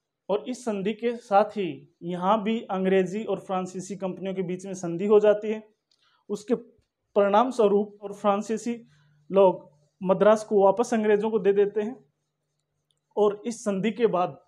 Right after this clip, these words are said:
अक्स ला शापेल की संधि के बाद कर्नाटक युद्ध समाप्त हो जाता है। तो इस तरीके से प्रथम कर्नाटक युद्ध के बारे में हमने पढ़ा। इस,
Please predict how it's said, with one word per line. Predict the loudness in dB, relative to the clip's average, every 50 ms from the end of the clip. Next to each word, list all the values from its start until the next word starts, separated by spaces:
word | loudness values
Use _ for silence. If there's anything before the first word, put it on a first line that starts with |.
| _ _ _ _ _ _
अक्स | -4 -4 -2 0
ला | 2 2 2
शापेल | 2 2 -2 0 0 0 0 0
की | -4
संधि | -6 -6 -4 -4 -2 -2
के | -2 0
बाद | 0 0 0 -2 -6 -8 -8
कर्नाटक | -8 -4 -4 -4 -4 -6 -8 -8 -8
युद्ध | -10 -10
समाप्त | -8 -8 -4 -4 -4 -4 -4 -8
हो | -8
जाता | -6 -8 -8 -10 -12
है। | -14 -14 _ _ _ _ _ _ _ _ _ _
तो | -6 -6 -6 -6 _ -10
इस | -10 -8 -6
तरीके | -8 -8 -8 -8 -6
से | -6 -8
प्रथम | -6 -6 -8 -8 -8 -6 -4 -4 -2 -2 -4 -8 -12 _ _ _ _
कर्नाटक | -6 -6 -4 -4 -4 -6 -6 -10 -8
युद्ध | -8 -6 -6 -6 -6 -6
के | -4 -4 -2
बारे | 0 0 0 0 -2
में | -6 -10 -14 -16 -18 _ _ _ _ _ _ _ _ -12
हमने | -8 -8 -8 -6
पढ़ा। | -4 -4 -4 -4 -4 -6 -8 -8 -12 _ _ _ _ _ _ _ _ _ _ _ _ _ _ _ _
इस, | -10 -10 -10 -12 -18 -20 _